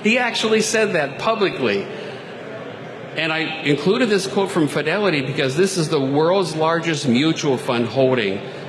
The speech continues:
She actually said, "We appear to be close to a bubble, but we don't know how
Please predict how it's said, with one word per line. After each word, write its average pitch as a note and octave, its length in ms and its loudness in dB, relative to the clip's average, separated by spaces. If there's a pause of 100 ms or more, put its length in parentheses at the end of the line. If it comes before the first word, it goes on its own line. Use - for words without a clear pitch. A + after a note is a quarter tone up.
(200)
She G#3 320 0
actually E3 440 0
said, C#3 320 -2
"We C#3+ 120 2
appear E3+ 300 2
to F#3 80 4
be D#3 120 -2
close F#3 420 0
to E3+ 140 6
a D#3 40 2
bubble, D3+ 360 2
but C#3+ 100 4
we C#3+ 160 2
don't D#3+ 140 0
know C#3+ 140 2
how E3 580 0